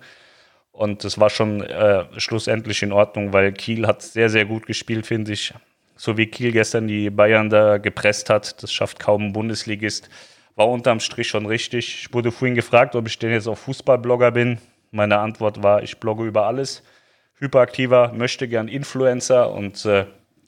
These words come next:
deswegen war mir das auch wichtig, das auf Facebook mitzuteilen, dass Kiel gewonnen hat. Ja. Und mal ein bisschen über den Tellerrand gucken ist ja auch nicht verkehrt.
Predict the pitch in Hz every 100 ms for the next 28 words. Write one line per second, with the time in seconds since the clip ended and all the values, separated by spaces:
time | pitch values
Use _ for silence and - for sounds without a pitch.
0 | _ 101 107 110 110 107 110 107 - 101
1 | 104 - 104 104 95 - 101 113 101 -
2 | 101 113 - 101 107 101 101 - - 110
3 | 104 104 107 110 110 110 - _ _ _
4 | _ _ _ _ _ - - _ _ _
5 | _ _ _ _ - 117 113 117 123 123
6 | 117 113 - 120 123 117 110 - 113 110
7 | - 101 104 - 110 - 104 - 98 -